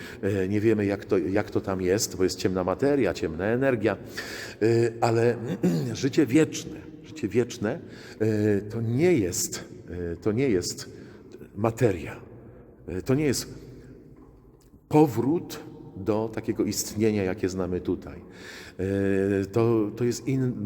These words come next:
musimy wyjść z takiego myślenia. Dlatego, że nawet ciemna energia, ciemna materia, to jednak są ciągle cząstki albo siły, które ze sobą, e, jakoś oddziałują, powstały kiedyś i być może,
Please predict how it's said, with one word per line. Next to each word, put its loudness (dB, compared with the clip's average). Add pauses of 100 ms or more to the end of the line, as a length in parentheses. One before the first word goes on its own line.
musimy 0 (280)
wyjść 4
z -4
takiego -4
myślenia. -6 (240)
Dlatego, 4
że 2
nawet 2
ciemna 0
energia, 2
ciemna -2
materia, -2 (400)
to 2
jednak 2
są -4
ciągle -2
cząstki 0 (240)
albo 4
siły, 0 (340)
które 0
ze 2
sobą, 2 (440)
e, 0
jakoś 0
oddziałują, 2
powstały 0
kiedyś -2
i -10
być -12
może, -4